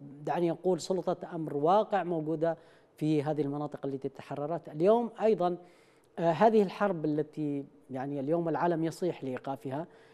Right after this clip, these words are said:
هذه الحرب عندما يتحدث العالم اليوم عن إيقافها ولا ينظر لأسبابها بقدر ما ينظر للنتائج والتداعيات التي، التي، آه، أتت بها الحرب، وبالتالي هذا المنظور هو منظور خاطئ بالضرورة، منظور ينظر إلى، آه، آه، آه، آه، آه،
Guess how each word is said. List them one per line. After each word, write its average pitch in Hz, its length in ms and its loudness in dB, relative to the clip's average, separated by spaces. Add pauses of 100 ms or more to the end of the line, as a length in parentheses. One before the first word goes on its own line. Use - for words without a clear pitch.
(140)
هذه 208 180 4
الحرب 208 340 2
عندما 196 320 2
يتحدث 202 440 0
العالم 180 340 2
اليوم 170 260 -2
عن 156 140 -6
إيقافها 175 480 -4
ولا 196 280 8
ينظر 185 260 4
لأسبابها 143 600 -4
بقدر 160 280 -4
ما 180 140 2
ينظر 180 240 0
للنتائج 165 600 2
والتداعيات 180 600 -2
التي، 139 360 -6 (640)
التي، 160 440 2
آه، 135 420 -4
أتت 160 240 0
بها 139 160 -2
الحرب، 131 380 -6
وبالتالي 190 520 2
هذا 214 240 8
المنظور 190 520 4 (380)
هو 165 80 6
منظور 185 320 6
خاطئ 214 380 6
بالضرورة، 160 560 4
منظور 196 380 4
ينظر 208 360 8
إلى، 180 260 2 (640)
آه، 180 40 0
آه، 160 40 4
آه، 156 720 2
آه، 139 320 -6
آه، 139 440 -10